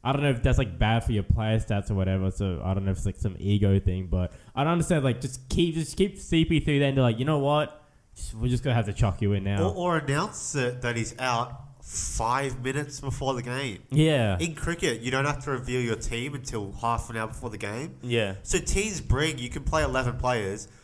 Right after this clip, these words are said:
Speaker 2: They bring, like, fourteen players to the ground
Speaker 1: Yeah.
Speaker 2: and are like, "What are we gonna do? Who
Speaker 1: Mm.
Speaker 2: knows what we're gonna do?" And then the other team only has thirty minutes to prepare for the lineup that they play.
Speaker 1: Yeah.
Speaker 2: Just do that.
Speaker 1: Yeah,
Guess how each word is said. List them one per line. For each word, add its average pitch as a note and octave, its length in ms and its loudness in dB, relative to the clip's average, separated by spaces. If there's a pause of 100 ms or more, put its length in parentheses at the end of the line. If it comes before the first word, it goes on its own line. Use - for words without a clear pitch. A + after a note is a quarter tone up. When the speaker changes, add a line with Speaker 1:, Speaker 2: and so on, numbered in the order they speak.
(180)
Speaker 2:
They E3+ 140 0
bring, F#3 260 -2
like, - 240 0
fourteen D3+ 680 -2
players C3+ 380 0
to C3+ 80 -4
the A2 100 -4
ground A#2 600 0 (100)
Speaker 1:
Yeah. B2+ 240 0
Speaker 2:
and C3+ 100 0
are C3 60 0
like, B2+ 300 0
"What A#2+ 100 2
are C3+ 60 0
we C#3+ 100 -2
gonna C#3+ 180 -2
do? F3 300 0 (140)
Who C3 80 -4
Speaker 1:
Mm. B2+ 80 2
Speaker 2:
knows C#3 160 4
what C#3+ 100 -2
we're C3+ 60 0
gonna C3+ 180 2
do?" C#3+ 240 4 (260)
And B2+ 220 0
then C3+ 380 0 (140)
the C3+ 140 0
other B2+ 200 -2
team B2+ 200 0
only B2+ 140 2
has A#2 220 -2
thirty B2 280 0
minutes A#2 280 -6
to B2 80 -6
prepare A2+ 380 0
for A2+ 120 -6
the G2+ 60 -6
lineup A2 360 -2
that - 120 -14
they G2+ 100 -4
play. A2 380 -4 (260)
Speaker 1:
Yeah. A#2+ 320 2
Speaker 2:
Just - 320 -4
do G#3 200 0
that. F#3 520 0
Speaker 1:
Yeah, F#3+ 160 4